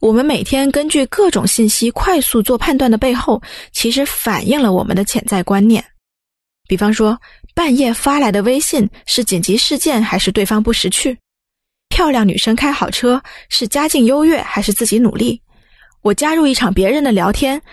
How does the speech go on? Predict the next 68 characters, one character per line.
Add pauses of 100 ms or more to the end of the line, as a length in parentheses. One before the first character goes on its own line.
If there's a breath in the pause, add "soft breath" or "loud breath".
是
在
插
嘴 (240 loud breath)
还
是
给
谈
话
者
提
供
有
用
的
信
息？ (800 loud breath)
这
些
可
都
不
是
简
单
的
八
卦， (320 loud breath)
而
是
去
还
原
你
自
己
的
日
常
价
值
观
和
行
为
逻
辑。 (920)
你
可
能
听
过
这
么
一
个
故
事： (640)
同
样
一
个
乞
丐
坐
在
路
边，